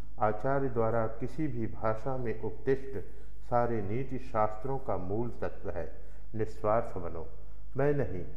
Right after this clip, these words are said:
वरन तू। यही भाव सारे नीति शास्त्र का आधार है और इसका तात्पर्य है व्यक्तित्व के अभाव की स्वीकृति। यह भाव आना कि तुम मेरे अंग हो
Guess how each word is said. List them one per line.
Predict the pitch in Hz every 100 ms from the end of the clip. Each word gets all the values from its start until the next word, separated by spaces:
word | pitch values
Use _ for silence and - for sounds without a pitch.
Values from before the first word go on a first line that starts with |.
| -
वरन | 95 107 107 90 -
तू। | 107 92 104 - - - -
यही | 135 165
भाव | 131 135 135
सारे | 135 123 123 131
नीति | 110 123 139 127
शास्त्र | 123 123 123 113
का | 113 113 -
आधार | 98 85 95 113
है | - - - - - - -
और | 135 156
इसका | 151 160 151
तात्पर्य | 139 120 - 151 147
है | 131 143 147 - -
व्यक्तित्व | 110 110 160 147 151
के | 147 139
अभाव | - 110 98 - 113 127
की | - 104
स्वीकृति। | - 98 - 107 110 85 78 - - - - - 135
यह | 160
भाव | 131 131 143 -
आना | 123 117 135 139 - - -
कि | 113
तुम | 104 139
मेरे | 127 110 120 - 117
अंग | 113 131
हो | 95